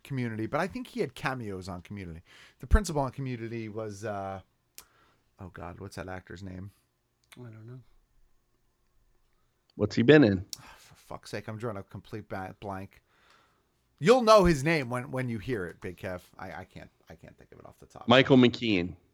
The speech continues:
Speaker 1: No, it's not Michael McKean. Uh, uh, Roach, Roach, oh, fuck, what is his name? I'm
Speaker 3: Al Roach. The guy that created The Little Rascals.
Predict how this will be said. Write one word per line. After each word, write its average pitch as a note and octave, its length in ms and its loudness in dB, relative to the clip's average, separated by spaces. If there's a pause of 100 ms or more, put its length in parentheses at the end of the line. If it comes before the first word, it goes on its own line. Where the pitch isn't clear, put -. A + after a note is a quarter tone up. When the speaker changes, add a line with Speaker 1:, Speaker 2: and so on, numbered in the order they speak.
Speaker 1:
No, B2 180 0
it's A2 160 -8
not G#2+ 160 -6
Michael F2+ 220 -10
McKean. - 380 -18 (680)
Uh, A2 380 -6 (280)
uh, B2 200 -10 (260)
Roach, D#3 480 -4
Roach, D3+ 380 -4
oh, - 180 -12 (100)
fuck, - 460 -20
what D#3+ 180 -6
is C#3 120 -10
his A#2 180 -10
name? C#3+ 540 -2 (520)
I'm C3+ 140 0
Speaker 3:
Al B2+ 220 8
Roach. G#2+ 560 4 (1400)
The A2 80 -6
guy A2+ 200 6
that A2+ 160 4
created G#2+ 580 2
The G#2 80 0
Little G#2 220 4
Rascals. F2 600 0